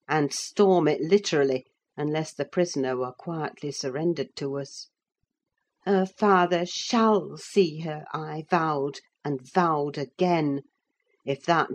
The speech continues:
devil be killed on his own doorstones in trying to prevent it. Happily, I was spared the journey and the trouble.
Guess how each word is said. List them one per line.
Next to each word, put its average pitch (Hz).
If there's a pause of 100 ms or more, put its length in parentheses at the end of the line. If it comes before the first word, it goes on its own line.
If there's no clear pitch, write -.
(140)
devil 190
be 165
killed 202
on 190
his 180
own 185
doorstones 180 (100)
in 160
trying 156
to -
prevent 180
it. - (1500)
Happily, 196
I 165
was 175
spared 160
the 165
journey 175
and 175
the 160
trouble. 160